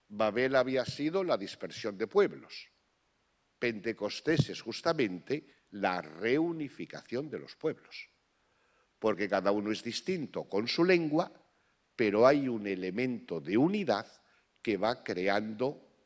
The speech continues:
la recomposición de la unidad perdida. Decían, por ejemplo, de modo muy hermoso, y lo cita el Vaticano segundo, mm, eh, Ireneo, Agustín, ¿verdad?, cuando decían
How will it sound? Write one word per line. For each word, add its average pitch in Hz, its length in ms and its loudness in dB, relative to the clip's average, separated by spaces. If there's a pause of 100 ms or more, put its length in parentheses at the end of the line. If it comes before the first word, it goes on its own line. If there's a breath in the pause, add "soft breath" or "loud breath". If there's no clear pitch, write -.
(260)
la 90 280 -2
recomposición 98 1800 -2 (560)
de 101 280 4
la 135 140 2
unidad 92 540 -6
perdida. 131 500 -4 (880)
Decían, 123 520 4
por 113 160 2
ejemplo, 117 400 -2
de 101 100 0
modo 110 260 0
muy 107 240 -2
hermoso, 95 640 0 (360 loud breath)
y 127 120 4
lo 101 140 6
cita 180 260 4
el 127 100 8
Vaticano 104 520 2
segundo, 92 880 -2
mm, 87 600 -6 (680 loud breath)
eh, 113 240 -12
Ireneo, 120 640 2
Agustín, 110 600 -2
¿verdad?, 98 420 2
cuando 90 340 0
decían 117 680 2